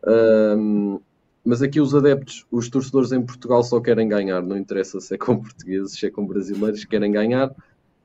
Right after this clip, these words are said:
Ah, e mais do que as nacionalidades aqui em Portugal, vive-se muito a clubite, sabe? O que é, o que é que eu falo quando falo em clubite? É que o Otávio teve muito tempo ligado ao Porto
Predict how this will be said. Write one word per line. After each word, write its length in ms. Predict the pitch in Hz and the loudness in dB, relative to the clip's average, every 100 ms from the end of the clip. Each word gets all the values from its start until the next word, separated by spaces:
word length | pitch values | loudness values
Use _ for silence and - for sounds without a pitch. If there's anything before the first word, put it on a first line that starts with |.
| _ _ - | _ _ 0
Ah, 500 | 131 139 139 135 135 - _ - _ _ _ _ _ - | 4 8 8 8 6 0 _ -20 _ _ _ _ _ 2
e 80 | |
mais 240 | 139 180 190 | 4 4 2
do 120 | 180 | -2
que 120 | - | -2
as 80 | 160 | 0
nacionalidades 720 | 160 156 151 147 143 139 135 | 0 -2 0 2 4 2 2
aqui 180 | 131 131 | -2 -2
em 100 | 127 | -2
Portugal, 380 | 123 - 131 131 | -2 -4 -2 0
vive-se 420 | 131 123 - - | -2 -6 -8 -2
muito 460 | 127 131 127 - _ _ _ _ _ _ _ _ | 0 2 -2 -10 _ _ _ _ _ _ _ _
a 80 | 123 | -2
clubite, 560 | 120 139 135 135 143 143 | -2 2 2 2 -2 -4
sabe? 240 | - 110 | -4 -4
O 60 | 110 | -2
que 100 | 127 | -4
é, 20 | |
o 160 | 104 127 | -4 -4
que 120 | - | -6
é 40 | |
que 80 | 120 | -4
eu 60 | 120 | -2
falo 260 | 131 123 | 0 0
quando 300 | 123 127 110 | 2 -2 -2
falo 200 | - 123 | 0 2
em 60 | 120 | 0
clubite? 600 | 120 120 120 151 147 - _ _ _ _ _ | 0 0 2 -2 -4 -18 _ _ _ _ _
É 100 | 113 | -4
que 800 | 113 - 135 131 127 123 120 107 - _ _ _ _ _ _ | -4 0 2 4 4 2 0 -2 -8 _ _ _ _ _ _
o 140 | 123 127 | 2 4
Otávio 400 | 127 151 135 135 | 4 2 0 -2
teve 220 | 143 131 | -2 2
muito 280 | 151 156 - | 2 2 0
tempo 280 | 139 135 | -2 -2
ligado 280 | 123 123 120 | -2 0 2
ao 140 | 123 120 | 0 0
Porto 580 | - 139 139 - - | 2 2 2 -6 -20